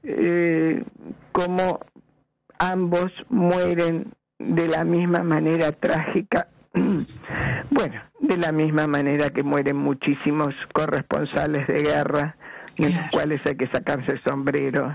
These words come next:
Speaker 1: ante ellos, porque
Speaker 2: Sí, sí,
Speaker 1: realmente
Speaker 2: sí.
Speaker 1: son, no sé.
Speaker 2: Pero, eh, es, este, muy interesante la vida que llevaron juntos y la carrera que hicieron también, este,
Speaker 1: La
Speaker 2: juntos,
Speaker 1: carrera que
Speaker 2: ¿no?
Speaker 1: hicieron juntos fue extraordinaria,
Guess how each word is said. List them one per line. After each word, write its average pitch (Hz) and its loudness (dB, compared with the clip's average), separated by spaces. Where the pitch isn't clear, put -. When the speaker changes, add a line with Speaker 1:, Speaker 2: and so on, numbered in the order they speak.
Speaker 1:
ante 147 0
ellos, 139 -2
porque - -2
Speaker 2:
Sí, 175 -2
sí, 170 -4
Speaker 1:
realmente 170 2
Speaker 2:
sí. 175 2
Speaker 1:
son, 143 2
no 139 2
sé. - -6
Speaker 2:
Pero, 196 0
eh, - -2
es, 226 0
este, 214 0
muy 208 2
interesante 208 2
la 180 2
vida 196 2
que 170 0
llevaron 175 2
juntos 180 2
y 196 2
la 175 2
carrera 170 2
que 165 0
hicieron 170 2
también, 160 4
este, 143 0
Speaker 1:
La 160 2
Speaker 2:
juntos, 202 0
Speaker 1:
carrera 156 2
que 151 4
Speaker 2:
¿no? 156 4
Speaker 1:
hicieron 180 2
juntos 214 0
fue 196 2
extraordinaria, 175 0